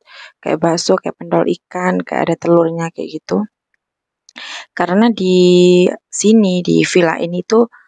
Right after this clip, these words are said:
eh, sebenar-, sebenarnya ini tuh musimnya musim panas. Tapi kalau di villa ini itu agak sedikit dingin lah. Beda dari, kalau beda dari di kota gitu ya, teman-teman.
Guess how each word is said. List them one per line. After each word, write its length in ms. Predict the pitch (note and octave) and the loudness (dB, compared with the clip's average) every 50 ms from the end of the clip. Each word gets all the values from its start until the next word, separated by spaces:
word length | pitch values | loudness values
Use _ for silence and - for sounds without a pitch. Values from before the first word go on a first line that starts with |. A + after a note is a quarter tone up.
| _ _ _ _ _ _ _ _ _ | _ _ _ _ _ _ _ _ _
eh, 320 | - E3+ E3+ E3+ E3+ E3+ E3 | -10 -6 -4 -2 -2 -2 -2
sebenar-, 440 | - - F#3+ F3+ F3+ F3 F#3 - _ _ _ | -4 -2 -2 0 0 0 -2 -4 _ _ _
sebenarnya 560 | - - F#3+ F#3 G3+ F#3+ G3+ G3 G3 A3+ C4 - | -18 -16 -6 -2 0 0 0 2 2 2 2 2
ini 180 | - A3+ A3 G#3+ | 2 2 2 0
tuh 160 | - - C4 | 0 0 2
musimnya 640 | B3 A3 G#3 - - - - G3 F#3+ F#3+ G#3 A3 G#3+ | 4 4 2 0 -2 -10 -8 -2 2 2 2 2 2
musim 320 | G3+ F#3+ - - F#3+ F#3 | 0 -2 -2 -4 -4 -4
panas. 640 | - - F#3 F3+ E3+ E3 D#3 D#3 D#3 D#3 - - - _ - - - - _ _ | -4 -4 -4 -2 -2 0 0 0 -2 -4 -4 -6 -10 _ -20 -20 -20 -20 _ _
Tapi 240 | F#3 F3 - G#3 | -8 -4 -4 -4
kalau 320 | G3+ - F#3+ F3+ F3 E3+ E3+ | -4 -2 0 2 2 2 0
di 160 | E3 E3+ E3 | 0 -4 -6
villa 560 | - - F3+ E3 D#3+ D#3+ D#3 D#3 D#3+ D#3+ - - - | -2 0 0 2 2 0 0 0 -2 -4 -4 -6 -8
ini 320 | E3+ E3 E3 E3 E3+ E3 | -6 -2 0 0 0 0
itu 240 | - _ F#3+ F#3+ G3 G3+ - _ _ _ _ _ _ _ _ _ _ _ _ _ _ _ _ _ _ _ _ _ _ _ _ _ _ _ _ | -2 _ -4 -2 -2 -4 -4 _ _ _ _ _ _ _ _ _ _ _ _ _ _ _ _ _ _ _ _ _ _ _ _ _ _ _ _
agak 320 | - - E3 E3 - - F3 | -8 -4 -2 -2 -2 -2 -2
sedikit 400 | - - E3+ F3+ F3 - F3 - | -4 -2 -4 -4 -2 -2 -8 -8
dingin 440 | _ F#3 F#3 F#3 F#3 F3+ F3 E3+ E3+ | _ -4 0 2 4 4 4 2 0
lah. 120 | E3 D#3 - - _ _ _ _ _ _ _ _ _ _ _ _ _ _ _ _ _ | -2 -4 -8 -16 _ _ _ _ _ _ _ _ _ _ _ _ _ _ _ _ _
Beda 320 | E3+ E3+ F3+ E3+ F#3 F3 E3+ | -2 -2 2 2 2 2 2
dari, 640 | - E3+ E3 D#3+ E3+ E3 E3 E3 E3 E3 D#3+ E3 | 0 -2 -2 0 0 0 0 2 2 2 2 0
kalau 320 | - - E3 E3 E3 E3 - | -2 -2 -2 0 0 0 -2
beda 240 | - D#3+ - E3+ F3 | -4 -4 -4 -2 0
dari 400 | F3 E3 D#3+ D#3+ D#3+ D#3+ D#3+ - | 0 0 0 0 0 -2 -4 -4
di 160 | - E3 - | -8 -12 -10
kota 400 | - - D#3+ D#3+ - - D#3+ E3 | -6 -4 -4 -6 -4 -8 -8 -2
gitu 240 | D#3 D#3 D#3+ - D#3+ | -2 -2 -2 -2 -8
ya, 60 | D#3+ | -8
teman-teman. 560 | - D#3+ D#3+ D#3+ D#3 - D#3+ D#3 D#3 D#3 E3 | -8 -8 -10 -10 -8 -6 -4 -4 -4 -4 -6